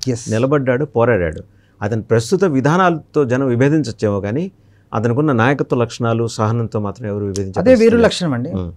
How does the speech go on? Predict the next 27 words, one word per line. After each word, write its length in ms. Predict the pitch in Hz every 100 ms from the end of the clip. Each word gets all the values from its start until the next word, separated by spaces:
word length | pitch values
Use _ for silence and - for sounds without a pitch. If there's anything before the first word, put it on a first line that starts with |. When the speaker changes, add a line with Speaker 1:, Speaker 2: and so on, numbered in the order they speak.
| _
Speaker 1:
అది 200 | 139 160
వీరు 200 | 147 175
లక్షణం. 380 | 196 185 - 147
ఏదో 160 | 160 170
నేను 220 | 156 143
కత్తి 240 | 147 143
Speaker 2:
He 60 | -
is 60 |
in 20 | 175
a 20 |
Speaker 1:
ఉన్నప్పుడు 260 | 147 113
Speaker 2:
battle 160 | 120 139
Speaker 1:
చేస్తాను. 200 | 175 117
Speaker 2:
అండి. 160 | - 92
బ్యాటిల్‌లో 680 | 90 101 147 156 123 165
Speaker 1:
బ్యాటిల్ 180 | 160 202
చేయాల్సి 200 | 226 202
Speaker 2:
మీరు 80 | 202
Speaker 1:
వస్తుంది. 180 | - 123
Speaker 2:
గెలుస్తారు 320 | 127 - 165
ఒకసారి, 260 | 151 175
నేను 180 | 170 160
ఒకసారి 260 | 147 147 107
గెలుస్తాను. 380 | 98 87 123 175
Speaker 1:
న్యాచురల్ 300 | - 139 104
కదా. 120 | 113
Speaker 2:
ఉమ్. 220 | 101 98